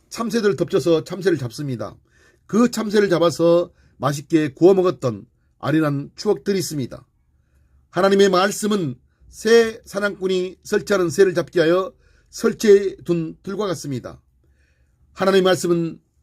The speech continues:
전부 사탄을 유인하여 사탄을 멸망시키는 사탄 심판 전략을 말씀하십니다.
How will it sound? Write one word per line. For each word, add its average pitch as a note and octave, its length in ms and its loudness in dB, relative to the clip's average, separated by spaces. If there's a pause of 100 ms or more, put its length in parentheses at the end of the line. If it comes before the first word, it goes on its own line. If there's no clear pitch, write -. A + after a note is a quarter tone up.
(140)
전부 G#3 560 2 (340)
사탄을 A3 460 -6
유인하여 F3 580 2 (160)
사탄을 F3 480 -2
멸망시키는 F#3+ 800 -4 (260)
사탄 E3+ 580 -6
심판 G#3 720 -4
전략을 F3 360 2
말씀하십니다. D3 720 -6